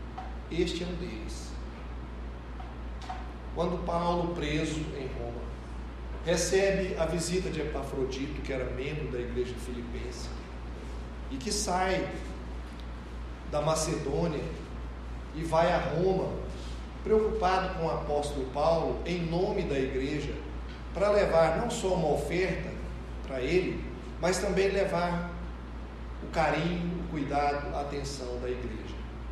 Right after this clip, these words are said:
com o seu missionário. E quando eu leio essas frases iniciais, esses versículos iniciais, eu percebo como Paulo amava essa igreja,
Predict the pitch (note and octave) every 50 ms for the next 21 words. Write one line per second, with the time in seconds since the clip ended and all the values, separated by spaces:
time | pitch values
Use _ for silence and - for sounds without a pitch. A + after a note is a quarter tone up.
0 | - - - - B2+ - - - - A#2 A#2 A#2+ A#2 A2 A2 - - - - -
1 | - - - - A2+ A#2 A2+ - B2 - - - - - - - - - - -
2 | - - - - - - - - - - - - - - - - - - - -
3 | - - - - - - - - - - - - - - - - - - - -
4 | - - G3 A3 A3+ A#3 A#3 A3+ - F3+ F#3 F#3 F3 F3+ D#3+ C#3+ - C#3 C#3+ C#3+
5 | - - C3+ - - - - - D#3 D#3 D#3 D#3+ D#3+ D#3 D#3 - - - - C3
6 | C3 C3 - - C3+ B2+ C3+ C#3+ C#3+ C#3+ C#3+ C#3 - - - - - C3 B2 B2
7 | - - - E3+ E3+ E3+ E3+ C3+ B2 C3 B2+ B2 A#2 - - - A#2+ B2+ C#3 C#3
8 | - - - - - - - - - - - - - - - - - E3+ F#3 A3+
9 | A3+ A3 G#3+ A3 G#3+ G#3+ G#3+ G#3 G3 F#3+ G3+ G#3+ G#3+ A3+ A#3 A#3 A#3+ A#3 A#3 -
10 | F#3 F#3 G3 G3 G3+ G#3 G#3 A3 A3 F#3+ E3+ E3+ F3 F3+ F3+ F3 F3+ E3 - F3+
11 | F3+ E3 D3+ D3+ D3 D3 D3 D3 - -